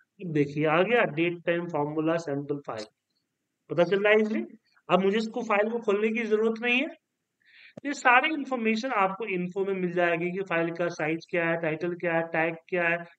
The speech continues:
category क्या है। तो यहाँ पे आप set भी कर सकते हो, राइट क्लिक करके ना जाके आप यहाँ भी सेट कर सकते हो।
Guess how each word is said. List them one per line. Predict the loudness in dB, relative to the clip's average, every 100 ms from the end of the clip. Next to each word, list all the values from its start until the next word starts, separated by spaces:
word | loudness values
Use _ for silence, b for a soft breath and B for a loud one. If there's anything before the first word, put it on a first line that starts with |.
| -6
category | -2 -2 -2 -4
क्या | -4
है। | -6
तो | -12 _ 2
यहाँ | 4 4
पे | 2
आप | -4
set | 2 2 2 -2
भी | -4
कर | 0 0
सकते | 0 -4 -4
हो, | -6 2
राइट | 4 4
क्लिक | 0 -10 -4
करके | -2 0
ना | -2 -2
जाके | 0 -2 -2
आप | -6 -6
यहाँ | -6 -4 -4 -6
भी |
सेट | -8 -10 -14
कर | -14 -18
सकते | -18 -20 _
हो। | -20